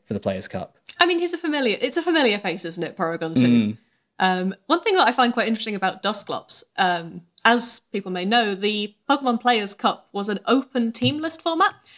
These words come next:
Speaker 2: this means that both players, uh, could see the opponent's team list going into the match, minus stats, but they could see ability, held item, moveset, et cetera. Now, Dusclops is generally, uh, known for using the ability Frisk, which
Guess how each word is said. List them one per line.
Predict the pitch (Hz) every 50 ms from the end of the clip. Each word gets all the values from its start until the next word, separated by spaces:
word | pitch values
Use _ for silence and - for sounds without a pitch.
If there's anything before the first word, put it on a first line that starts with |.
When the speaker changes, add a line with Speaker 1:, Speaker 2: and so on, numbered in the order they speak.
| - _
Speaker 2:
this | - 254 277 285
means | 294 277 269 254
that | 254 202 -
both | 254 277 294 269 - -
players, | 311 302 285 220 185 190 190 - - _ -
uh, | 196 185 185 196 - -
could | - 262 233
see | - - - - 285 285 294
the | 247 254 240
opponent's | 233 240 - 233 226 226 220 214 208 - -
team | - - 381 339 214
list | 170 180 - -
going | - 190 170 175 175 165
into | - - -
the | - 247 302
match, | 359 254 - - - - - - -
minus | 240 240 254 269 302 311 359 349 - - -
stats, | - 202 175 175 - - - -
but | - 190 -
they | 247 247
could | 247 - 302 330 320
see | - - 214 202 208 202 202 - - - - _ _ _ _ -
ability, | 226 233 247 240 233 226 226 - 240 220 220 208
held | 196 202 185 196 196
item, | 190 185 180 185 - - 175 180 180 180 - _ -
moveset, | 202 196 208 214 - - 202 190 -
et | - -
cetera. | - - - - - - _ _ _ -
Now, | 233 220 220
Dusclops | 202 339 403 494 - - - 185 170 - - - - - - _ -
is | 196 180 180 - - - - - - -
generally, | - 247 262 370 392 359 247 170 160 160 156 160 175 190 _ _ _ _ _ - -
uh, | 170 160 165 175
known | 190 190 202 220
for | - -
using | 233 196 190 185 214 208
the | 202 220 214
ability | 208 190 196 180 175 170 - 185
Frisk, | 180 - - - - 214 - - - - - -
which | 147 - - - - - -